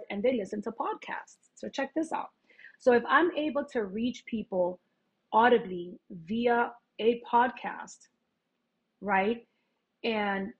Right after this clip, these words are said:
they're able to learn about mental health and learn about all of the things that, you know, I think are in store for this podcast. And then through there, you know, get motivated to do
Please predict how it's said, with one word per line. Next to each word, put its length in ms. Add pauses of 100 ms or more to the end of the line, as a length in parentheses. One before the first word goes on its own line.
(140)
they're 240
able 260
to 580
learn 640 (120)
about 280
mental 320
health 300
and 200
learn 260
about 340
all 140
of 100
the 180
things 320
that, 340
you 120
know, 240 (100)
I 200
think 320 (840)
are 160
in 100
store 600 (380)
for 180
this 160 (120)
podcast. 540 (360)
And 180
then 200 (120)
through 460
there, 580 (420)
you 120
know, 300
get 240
motivated 760
to 140
do 520